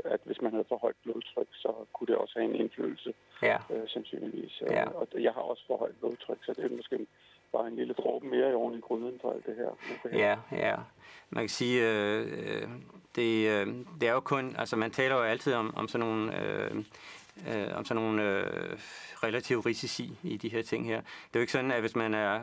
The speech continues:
Speaker 2: fuldstændig perfekt rask, at man så ikke kan blive smittet med corona. Alle kan jo blive smittet med det. Men, øh, det er jo bare sådan, at når man siger, når man har nogle af de der disponerende, altså de der faktorer, øh, som gør, at man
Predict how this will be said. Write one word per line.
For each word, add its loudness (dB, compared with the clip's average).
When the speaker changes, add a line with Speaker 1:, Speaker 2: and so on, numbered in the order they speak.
Speaker 2:
fuldstændig -2
perfekt 0
rask, -2
at 0
man 0
så 0
ikke 4
kan 0
blive 2
smittet 0
med 0
corona. 0
Alle 2
kan 0
jo 0
blive -4
smittet -4
med -2
det. -10
Men, 4
øh, 4
det 2
er 6
jo 4
bare 0
sådan, -2
at 0
når 2
man 0
siger, 0
når 2
man 0
har -2
nogle -2
af -4
de 0
der 0
disponerende, -2
altså -8
de -8
der -4
faktorer, 0
øh, 0
som 0
gør, 4
at 0
man -2